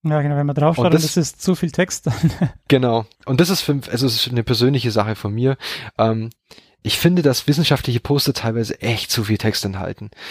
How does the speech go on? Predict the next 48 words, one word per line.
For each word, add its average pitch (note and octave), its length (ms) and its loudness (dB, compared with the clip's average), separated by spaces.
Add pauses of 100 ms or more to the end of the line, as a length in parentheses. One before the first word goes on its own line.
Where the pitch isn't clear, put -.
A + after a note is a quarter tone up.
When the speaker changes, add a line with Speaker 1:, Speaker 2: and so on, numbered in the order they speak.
(160)
Speaker 2:
Wenn A#2+ 120 2
ich A#2 60 4
da B2+ 140 6
vor A2+ 220 0
so B2+ 120 0
einer A#2 160 2
Wall C3 200 2
of - 140 0
Text - 300 0
stehe, C#3 280 2
das A2 340 -6
will C#3 140 2
ich D#3+ 140 -2
dann C3 180 0
nicht - 200 -4
lesen. A#2+ 420 -2 (840)
Speaker 1:
Nee, D#3+ 140 2
Speaker 2:
Und D#3+ 40 6
Speaker 1:
das C#3+ 120 2
müssen D#3+ 240 2
Speaker 2:
man A#2+ 60 4
Speaker 1:
die, - 40 0
Speaker 2:
sollte C3 200 4
Speaker 1:
die D#3+ 60 2
Bilder F3 280 4
müssen D#3+ 320 -2
für D#3 120 -6
sich D3 160 -6
sprechen. E3+ 440 -10 (560)
Speaker 2:
Genau, C#3 260 4
man G#2+ 120 -4
kann B2+ 140 2
natürlich C3 280 0
erklärende B2 380 2
Sachen B2 260 0
dazu A#2+ 200 -4
schreiben, F#3 380 0
weil A2+ 140 4
man A#2 140 -4
soll C3+ 200 4
ja C3 100 2
auch G#2 120 -4
verstehen, B2 340 -2
was G#2+ 160 -6
gemacht A#2+ 320 -4
wurde. E3 240 2 (320)
Aber A#2 260 4
wirklich, - 380 0